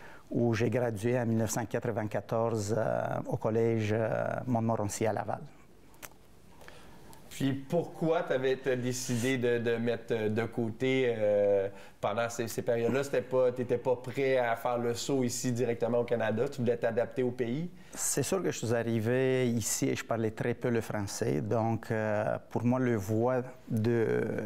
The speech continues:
Speaker 1: de, de l'éducation, de l'école, euh, c'était prioritaire. Et puis ça, ça m'a permis d'apprendre le français, de connaître un tout petit peu les,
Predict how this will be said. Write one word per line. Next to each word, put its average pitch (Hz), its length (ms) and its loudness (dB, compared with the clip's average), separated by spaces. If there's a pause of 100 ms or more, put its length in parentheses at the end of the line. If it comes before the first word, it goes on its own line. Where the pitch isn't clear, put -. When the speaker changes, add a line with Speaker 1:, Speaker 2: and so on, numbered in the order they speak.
(200)
Speaker 1:
de, 110 260 0
de 113 120 0
l'éducation, 113 640 -2
de 120 140 2
l'école, 117 500 0 (640)
euh, - 580 0
c'était - 220 -4
prioritaire. 117 720 0
Et 113 40 -4
puis - 120 -12
ça, 107 400 -2
ça - 140 -4
m'a 113 140 0
permis 113 360 2
d'apprendre 113 340 0
le 110 60 2
français, 123 600 0
de 110 140 -2
connaître 117 520 -2
un 117 80 0
tout - 140 -8
petit - 240 -8
peu 127 260 0
les, 117 640 0